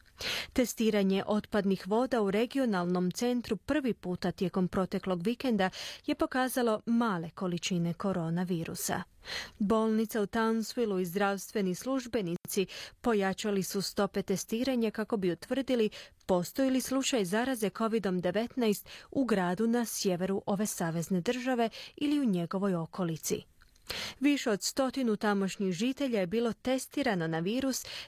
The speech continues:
tijekom posljednjih nekoliko dana. Istraživači pri Australskoj nacionalnoj znanstvenoj agenciji su otkrili da se, u odnosu na ono što se prije mislilo,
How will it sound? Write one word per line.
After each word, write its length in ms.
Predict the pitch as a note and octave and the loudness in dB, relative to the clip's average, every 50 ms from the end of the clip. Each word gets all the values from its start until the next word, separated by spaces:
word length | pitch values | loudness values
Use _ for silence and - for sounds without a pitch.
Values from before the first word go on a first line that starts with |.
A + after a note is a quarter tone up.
| - | -4
tijekom 320 | - C4+ C4 - - C#4 B3+ | 0 0 0 2 2 -2 0
posljednjih 720 | - G3 F#3 F3+ E3 - - G#3 G#3 F#3+ G#3 G#3+ G#3+ - - - | 2 2 0 0 0 0 0 0 2 2 2 0 0 -2 -2 0
nekoliko 680 | A3 G3 F3+ E3+ D#3 - - F#3 E3+ F#3 - - A#3+ A3+ | 2 2 2 2 -2 -2 -2 -2 0 -2 -2 -2 -2 -2
dana. 460 | F3 F3+ D#3+ E3 E3+ - - - E3+ - - - - - - - - - - - - - - - - - - - - | -2 -2 -2 -2 -4 -4 -4 -6 -6 -8 -12 -20 -20 -20 -20 -20 -20 -20 -20 -20 -16 -12 -8 -6 -4 -4 -4 -2 2
Istraživači 880 | - D#4+ D4+ - - D4+ D4 C#4+ B3 C4 C4 A#3 A#3+ A3+ A3 - - A#3 | 2 2 4 4 2 2 2 2 2 2 2 2 4 2 2 0 -4 -6
pri 240 | - G#3+ A3+ G#3 G3+ | -2 0 2 2 4
Australskoj 720 | G3+ G3+ G3 - - - G3+ G3 F#3 - - - G3+ F#3+ | 2 2 0 -2 -2 -2 0 0 -2 -2 0 0 2 2
nacionalnoj 800 | F#3+ G3 G3 F#3 - A3+ G3+ F#3+ F#3+ F#3 F3+ F3+ F3+ F#3 F3+ | 2 2 0 0 -2 0 0 2 2 2 2 0 0 0 0
znanstvenoj 680 | E3 D3+ G#3+ A3 B3 C4 B3 - - D#4 C4+ B3 G#3+ F3+ | -2 0 0 0 0 -2 -4 -6 -6 -4 -2 0 0 0
agenciji 680 | E3+ D#3+ F#3+ F3 E3+ D#3 D#3+ F3 - - G3+ E3+ F3 - - - - - - | -2 -2 -2 -2 -2 -4 -4 -4 -4 -2 -2 -2 -2 -4 -8 -12 -12 -12 -12
su 200 | - - - D4 | -8 -2 0 2
otkrili 560 | C#4 C#4+ C#4+ - - - C#4+ C4+ A#3+ A#3 G#3+ G3+ | 2 2 0 -2 -4 -4 -2 0 0 0 0 0
da 160 | F#3+ G3 F#3+ | 0 -2 -2
se, 280 | - - G#3+ G3 G3 - | -2 -2 0 0 0 0
u 160 | - A3 A3 | -2 -2 0
odnosu 400 | A3 G#3+ G#3 G#3+ G#3+ - - A3 | 0 0 0 -2 -2 -2 -2 -2
na 180 | G3+ F#3+ F#3+ F#3+ | 0 0 0 0
ono 160 | F#3+ F#3+ F#3+ | 0 0 -2
što 200 | F3+ - - F#3+ | -2 -4 -4 -4
se 120 | - G#3+ F#3 | -4 -4 -6
prije 320 | - - D4 D4 C4 F3+ | -4 -2 0 0 0 0
mislilo, 540 | E3+ F#3 A#3+ C4 - - C#4 A#3+ G#3+ G3 | 0 -2 -4 -4 -4 -2 0 0 0 0